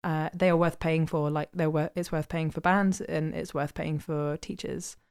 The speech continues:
um, because D Js spend hours honing their music knowledge and their D J ing skills, and they pay for the music, and they pay for the software, and they pay to get to events,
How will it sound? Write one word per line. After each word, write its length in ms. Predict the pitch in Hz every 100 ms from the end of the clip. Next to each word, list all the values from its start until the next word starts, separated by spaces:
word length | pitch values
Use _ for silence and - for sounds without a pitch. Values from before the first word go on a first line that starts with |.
| _ _ _ _ -
um, 340 | 165 156 156
because 840 | 160 180 - 175 165 165 160 - - _ _ _
D 160 | - 190
Js 180 | 175 175
spend 420 | - 170 170 165 - _ -
hours 580 | 175 156 156 156 - - _ _ _ _ _ -
honing 720 | 185 170 156 156 151 156 180
their 600 | 170 156 151 156 151 147 - _ _ _ -
music 340 | 226 202 165
knowledge 580 | 160 147 151 156 - - -
and 380 | 185 160 160 165
their 260 | - 165 160
D 240 | - 226
J 180 | 180 156
ing 160 | 160
skills, 600 | 160 - 156 156 160 175 -
and 440 | 175 165 165 165 -
they 320 | 175 170 170
pay 280 | 175 - 277
for 180 | - 175
the 120 | 165
music, 600 | 160 156 156 147 - - -
and 280 | 175 160 165
they 240 | 160 165
pay 240 | - 185
for 140 | 180 185
the 100 | 196
software, 640 | - 196 - 165 151 156
and 240 | - 170 165
they 160 | 165
pay 240 | 165 - 175
to 120 | 208
get 180 | 190 -
to 140 | 240
events, 600 | 226 240 170 165 - -